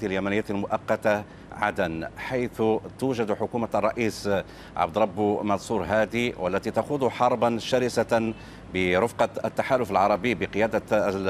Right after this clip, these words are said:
السعودية ضد الحوثيين وباقي أو وأنصار الرئيس السابق علي عبد الله صالح. آخر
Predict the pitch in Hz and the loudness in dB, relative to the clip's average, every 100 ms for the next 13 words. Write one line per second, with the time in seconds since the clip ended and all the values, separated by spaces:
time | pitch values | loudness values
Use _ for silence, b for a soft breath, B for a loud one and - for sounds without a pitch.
0 | 92 - 107 95 101 117 120 120 B B | 2 2 0 0 0 2 2 2 B B
1 | B 92 110 104 113 107 107 127 104 95 | B -2 0 2 0 0 0 2 2 2
2 | 123 - 123 131 117 - 92 95 90 92 | 2 2 4 4 2 0 0 0 2 4
3 | 90 - B B 95 113 104 - 135 - | 4 0 B B 0 2 2 4 4 6
4 | 104 113 143 120 104 - 123 123 104 104 | 4 4 2 2 0 2 2 2 2 4
5 | 101 101 107 98 101 90 - B B B | 2 2 2 2 2 0 -4 B B B
6 | B 175 165 156 | B 4 6 4